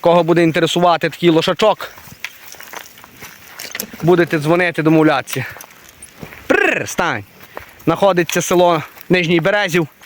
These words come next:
Косівський район, Івано-Франківська область.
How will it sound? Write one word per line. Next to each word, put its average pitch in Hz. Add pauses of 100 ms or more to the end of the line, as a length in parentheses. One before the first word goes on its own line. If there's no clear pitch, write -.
(520)
Косівський 175
район, 175 (2250)
Івано-Франківська 165
область. 110